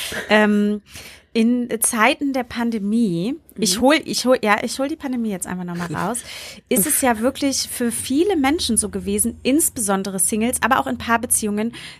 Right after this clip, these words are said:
Speaker 1: ähm, dass körperliche Nähe, äh, teilweise gravierend abgenommen
Speaker 2: Mhm.
Speaker 1: hat. Ja?
Speaker 2: Boah, ja.
Speaker 1: Ähm, und da würde mich mal interessieren,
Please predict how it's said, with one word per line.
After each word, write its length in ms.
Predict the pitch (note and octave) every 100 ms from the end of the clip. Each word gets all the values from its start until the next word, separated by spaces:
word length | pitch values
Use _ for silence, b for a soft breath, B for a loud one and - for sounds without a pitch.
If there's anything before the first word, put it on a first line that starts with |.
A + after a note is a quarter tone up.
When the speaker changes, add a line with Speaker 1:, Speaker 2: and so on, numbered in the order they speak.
| -
Speaker 1:
ähm, 340 | G#3 G#3 G#3 G3
dass 380 | G#3+ A3 -
körperliche 640 | - G#3+ B3+ C4 B3+ B3 A3
Nähe, 560 | G#3 G#3+ A#3+ A#3+ A#3 A#3+ b b _ _ -
äh, 200 | G#3+ G3+ - -
teilweise 340 | - A3+ A#3+
gravierend 840 | B3 A3 F#3 G3+ E4+ G3+ E3 E3 -
abgenommen 540 | G3 G#3 F#3 D3+ D#3+
Speaker 2:
Mhm. 20 | E3+
Speaker 1:
hat. 220 | D#3+ - - _ -
Ja? 200 | E3 F#3+
Speaker 2:
Boah, 140 | D#3+ - - G3
ja. 160 | F3+ - -
Speaker 1:
Ähm, 680 | G3+ G3 G3 G3 G3 G3 G3+ B B B _
und 480 | G#3+ G#3 G#3 G#3 - -
da 240 | G#3 G#3
würde 140 | B3+ C4
mich 240 | C4 -
mal 80 | A#3+
interessieren, 1040 | A#3 A#3 A#3+ A#3 - B3 B3 B3 B3